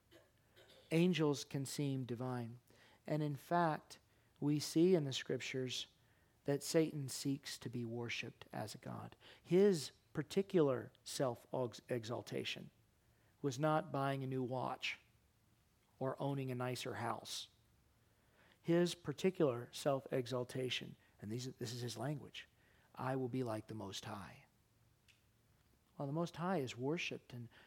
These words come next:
Satan of all people, a created angel created to glorify and worship God,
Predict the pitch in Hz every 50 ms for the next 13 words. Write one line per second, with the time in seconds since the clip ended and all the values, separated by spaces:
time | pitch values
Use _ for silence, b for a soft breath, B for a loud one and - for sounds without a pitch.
0 | B B - - 165 170 180 - 170 156 139 123 139 151 180 202 208 196 - _
1 | _ - - 135 127 120 - 123 120 123 127 - - - - - 143 147 160 156
2 | 147 147 147 151 156 135 147 135 - - - 160 196 233 247 175 135 - - 143
3 | 151 165 165 - - 151 151 147 147 147 151 156 151 - - 131 - 139 135 139
4 | 165 175